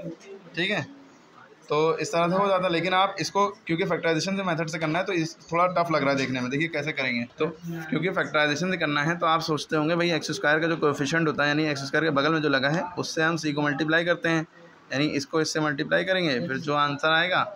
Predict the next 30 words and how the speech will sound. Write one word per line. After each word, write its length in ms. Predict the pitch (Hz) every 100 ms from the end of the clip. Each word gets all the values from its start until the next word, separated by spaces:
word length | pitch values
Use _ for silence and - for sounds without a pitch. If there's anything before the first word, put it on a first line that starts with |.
| - - - 135
उसको 160 | -
factor 320 | 147 143 - 160
करेंगे 380 | 156 160 165 - - 131
और 120 | 131
factor 320 | 131 - 156
करके 220 | 151 151
ऐसे 220 | 147 143
तोड़ेंगे 360 | 156 143 143 175
कि 120 | 180
बी-, 260 | 160 139 139
जोड़ने 380 | 127 135 139 160
घटाने 340 | 151 139 151
पे 80 | 160
बीस 180 | 147 156
वाला 120 | 175
number 240 | 175 175 175
आए, 80 | 165
multiply 420 | 135 139 143 143
करने 180 | 139 156
पे 80 | 160
जो 80 |
इन 140 | 135 131
दोनों 140 | 135
का 60 | 139
मल्टीप्लाई 440 | 131 120 123 135
आया 160 | 143 147
था 80 | 143
product 340 | 127 131 143 127
हुआ 200 | 123
है। 100 | 120